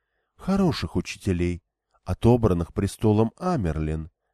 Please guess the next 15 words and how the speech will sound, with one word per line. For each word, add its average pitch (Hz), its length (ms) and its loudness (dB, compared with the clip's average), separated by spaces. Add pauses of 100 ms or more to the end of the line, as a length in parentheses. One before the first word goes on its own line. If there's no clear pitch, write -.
(540)
Я 214 220 2
знаю, 123 400 4
что 117 260 2
Атан 101 380 2
Мейер 107 320 4
гордятся 92 640 0
тем, 185 300 -2
что - 240 -2
всегда 95 440 0
исполняют 135 720 0
свои 90 280 0
обязательства, 92 960 -2 (640)
и 98 100 -2
башня 95 480 0
также 101 540 -6